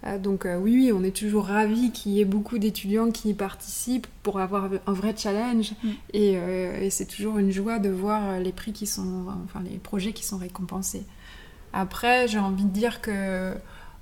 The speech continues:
Speaker 1: toute récompense, euh, est bonne, euh, pour, euh, votre notoriété future, euh, pour votre visibilité. Euh, donc, euh, c'est toujours intéressant de pouvoir s'inscrire, euh, à un concours, euh,
Speaker 2: Mm.
Speaker 1: qui peut, euh, être une bonne vitrine pour vous.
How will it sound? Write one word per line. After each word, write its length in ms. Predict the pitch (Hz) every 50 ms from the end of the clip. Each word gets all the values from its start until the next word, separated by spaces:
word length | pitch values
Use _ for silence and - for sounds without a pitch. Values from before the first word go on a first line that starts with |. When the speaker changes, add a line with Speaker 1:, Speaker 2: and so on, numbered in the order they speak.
| - -
Speaker 1:
toute 160 | - 226 208
récompense, 720 | - - 214 214 220 220 208 240 254 262 247 - - -
euh, 600 | 214 202 196 190 190 185 185 185 185 180 - - - -
est 140 | - 196 196
bonne, 480 | 180 202 220 247 262 262 262 247 233 214
euh, 280 | 190 185 - 202 202 196 196
pour, 280 | - - 196 185 190
euh, 80 | 190 185 180 185
votre 280 | 185 190 196 - - 196
notoriété 760 | 196 185 185 - 185 180 175 180 185 185 220 226 233 233 226 220
future, 600 | - - 196 - - - 233 233 240 240 226 214
euh, 240 | 196 185 185 185
pour 300 | 180 185 - - - 190
votre 220 | 180 185 190 180 180
visibilité. 760 | 185 185 185 185 180 180 180 190 196 190 - - 254 254 - - - - - - - - - - - -
Euh, 320 | - 196 190 185 185 175 180 180 180 180 180 180 190 202 202 202 196
donc, 240 | 196 185 185 -
euh, 120 | 196 190 185
c'est 180 | 190 - - 196
toujours 300 | 190 - 208 220 208 202
intéressant 640 | 233 190 190 202 190 190 196 190 - 226 226 226
de 100 | 208 202
pouvoir 360 | 185 - 196 190 196 190 -
s'inscrire, 500 | - - 190 185 - - - 226 220 214 202
euh, 260 | 196 185 185 180 185 - 220
à 60 | 202
un 140 | 190 180 175
concours, 640 | 175 - 180 180 185 - - - 233 226 220 202
euh, 180 | 190 185 185 185 185 190 185 - - -
Speaker 2:
Mm. 100 | 240 220 220 - -
Speaker 1:
qui 160 | - - -
peut, 300 | 185 185 - 220 226 220 202
euh, 280 | 180 180 180 180 - -
être 260 | 190 190 - - -
une 140 | 196 190 190
bonne 180 | 202 208 208
vitrine 400 | 190 185 190 190 - - 208 196
pour 200 | 190 - - 214
vous. 180 | 208 202 196 190